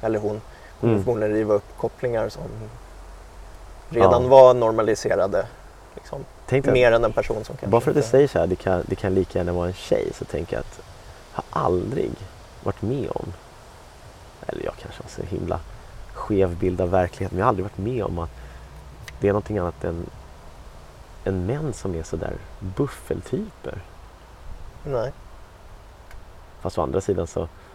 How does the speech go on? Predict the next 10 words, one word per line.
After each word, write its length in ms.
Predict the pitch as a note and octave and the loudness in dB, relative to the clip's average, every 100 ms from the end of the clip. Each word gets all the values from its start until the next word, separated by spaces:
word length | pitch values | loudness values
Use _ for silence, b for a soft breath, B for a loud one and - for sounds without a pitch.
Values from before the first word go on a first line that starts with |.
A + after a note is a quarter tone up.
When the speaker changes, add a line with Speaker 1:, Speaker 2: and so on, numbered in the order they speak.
| B | B
Speaker 2:
jag 100 | F#2+ | -4
inte 100 | F2 | -2
varit 100 | F#2 | -2
med 120 | F#2 | -2
om 60 | F2 | -4
så 120 | - | -2
många 200 | F#2 F2 | -2 -2
buffeltyper 720 | E2+ G2 - F#2+ - G2 - F#2 | -2 -2 -2 -8 -4 -6 -2 -4
överhuvudtaget. 720 | F#2 F2+ F2+ - F#2 F#2 - - - - - | -2 -4 -6 -6 -6 -6 -8 -14 -20 -20 -10
Speaker 1:
Nej. 200 | B2 | -8